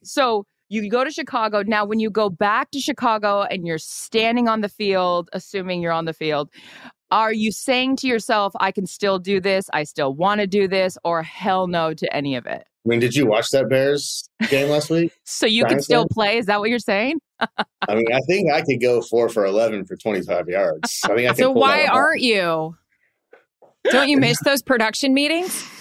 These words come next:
Speaker 2: Uh, that was my favorite part, actually. No.
Speaker 1: Wait, so
Speaker 2: No.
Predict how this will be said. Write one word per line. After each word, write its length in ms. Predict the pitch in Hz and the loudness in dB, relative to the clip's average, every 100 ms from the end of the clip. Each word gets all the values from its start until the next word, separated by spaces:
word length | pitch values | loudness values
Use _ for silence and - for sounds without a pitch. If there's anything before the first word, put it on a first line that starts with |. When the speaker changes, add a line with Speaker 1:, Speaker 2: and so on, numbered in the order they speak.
| - | -4
Speaker 2:
Uh, 460 | 135 143 151 151 143 147 131 | 0 2 2 0 0 0 2
that 100 | 143 | 0
was 120 | 147 | 0
my 80 | 147 | 0
favorite 260 | 143 131 | 0 0
part, 220 | 135 127 104 | 2 2 2
actually. 380 | 101 - 85 85 | 0 -2 -2 -2
No. 260 | 76 76 - - - - | -4 -6 -8 -12 -6 -2
Speaker 1:
Wait, 480 | 277 269 285 269 226 | 0 2 2 0 2
so 60 | |
Speaker 2:
No. 40 | 233 | 4